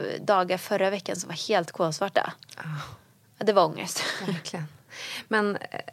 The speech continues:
Speaker 2: är ångest någonting kortvarigt för dig eller är det någonting som kan hålla i sig i flera dagar?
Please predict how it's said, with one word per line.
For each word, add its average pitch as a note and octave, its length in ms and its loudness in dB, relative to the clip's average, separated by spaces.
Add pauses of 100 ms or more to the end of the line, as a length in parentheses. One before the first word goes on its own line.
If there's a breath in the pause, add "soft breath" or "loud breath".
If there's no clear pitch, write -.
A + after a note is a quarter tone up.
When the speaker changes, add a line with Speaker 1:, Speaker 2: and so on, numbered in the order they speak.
Speaker 2:
är G3 180 2
ångest A#3 320 6
någonting G3 240 -2
kortvarigt A3+ 760 4
för - 80 -6
dig G3 260 2
eller F#3 260 2
är F#3 140 4
det F3+ 60 4
någonting F3+ 300 -4
som F3 100 -8
kan F3+ 120 -4
hålla F3+ 200 0
i F3+ 60 0
sig F3 140 -6
i F3 40 -4
flera F3+ 180 -6
dagar? D#3 420 -4